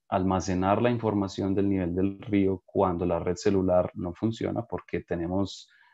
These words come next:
eh, mala cobertura en esas zonas rurales, y además tiene la capacidad de variar su tasa de transmisión, es decir, si el nivel del río aumenta,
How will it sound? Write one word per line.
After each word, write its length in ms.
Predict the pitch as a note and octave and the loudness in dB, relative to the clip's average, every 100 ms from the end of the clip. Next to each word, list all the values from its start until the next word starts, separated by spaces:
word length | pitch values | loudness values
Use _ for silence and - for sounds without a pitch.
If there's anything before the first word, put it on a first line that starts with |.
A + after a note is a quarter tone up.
| _ | _
eh, 240 | - E2+ E2 | -6 -4 -2
mala 340 | F#2+ F#2 F#2 F2 | 0 4 4 2
cobertura 600 | G2 F#2+ F2 - G2+ F#2+ | 2 2 0 -2 2 2
en 100 | F#2 | 2
esas 240 | F2 F#2+ | 0 -2
zonas 260 | - G2 G2 | -2 -2 -2
rurales, 640 | G#2+ G#2+ F#2+ G#2+ - _ _ _ _ _ _ _ - | 0 2 2 2 -4 _ _ _ _ _ _ _ 0
y 140 | A#2 | 6
además 440 | A#2+ A#2+ A#2 A#2+ | 8 8 6 4
tiene 180 | - G2+ | 2 2
la 100 | G#2 | 2
capacidad 440 | - - F2 F2+ E2+ | 0 -4 -2 0 2
de 120 | G2+ | 2
variar 560 | G2+ F#2 G2 G#2 G#2 | 4 2 6 6 6
su 320 | G#2 - F#2+ - | 2 -4 -4 0
tasa 440 | F2+ F2 G2+ G2 | 0 2 2 0
de 180 | G2 F#2 | 0 -6
transmisión, 760 | - F#2+ G#2 A#2 B2+ A#2 A#2+ - | -2 0 0 0 0 -2 -2 -10
es 120 | - | -10
decir, 460 | E2+ F2 G#2 G#2+ - _ _ _ | -8 -2 4 4 2 _ _ _
si 380 | - - A2 A2+ A2 | -20 -4 0 2 2
el 120 | G2 | 0
nivel 240 | F#2+ F#2 | 0 2
del 160 | F#2+ G2+ | 4 4
río 400 | G#2 G#2+ G#2+ - | 4 4 4 0
aumenta, 760 | G2 F#2+ A#2 A#2 G#2+ B2 C3+ | -2 0 2 0 2 0 -2